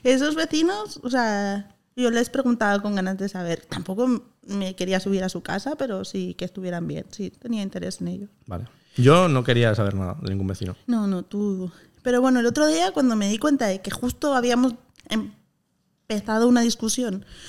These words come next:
Speaker 1: con uno que tenía hijos, y claro, pongámonos aquí, te tienes que desplazar en coche
Speaker 2: Correcto.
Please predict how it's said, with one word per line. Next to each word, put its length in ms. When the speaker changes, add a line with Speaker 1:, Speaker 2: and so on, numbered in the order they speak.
Speaker 1:
con 220
uno 300
que 100
tenía 360
hijos, 420
y 80
claro, 320
pongámonos 500
aquí, 400
te 100
tienes 300
que 120
desplazar 440
en 120
coche 420
Speaker 2:
Correcto. 360